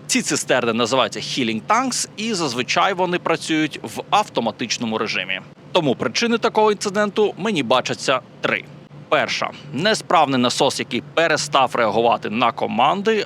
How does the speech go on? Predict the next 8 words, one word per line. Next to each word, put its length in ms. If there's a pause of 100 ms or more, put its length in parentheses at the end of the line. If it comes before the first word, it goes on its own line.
або 400
проблеми 600
з 300
рівневими 760
насосами 680
в 300
баласній 680
цистерні. 760